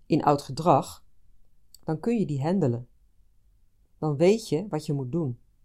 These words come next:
Want jij staat aan het stuur. En je laat je niet meer omverblazen door neg-,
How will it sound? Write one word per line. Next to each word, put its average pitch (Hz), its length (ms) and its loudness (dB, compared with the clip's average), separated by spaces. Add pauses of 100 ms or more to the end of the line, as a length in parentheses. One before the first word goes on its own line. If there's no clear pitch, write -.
(640)
Want 147 220 -2
jij 151 380 6
staat 151 500 -4
aan 143 140 -6
het 135 120 -8
stuur. 127 480 -6 (1600)
En 160 140 0
je 156 100 2
laat 156 260 0
je 147 80 -4
niet 165 320 0
meer 160 160 2
omverblazen 147 840 0
door 143 320 -4 (840)
neg-, 160 400 0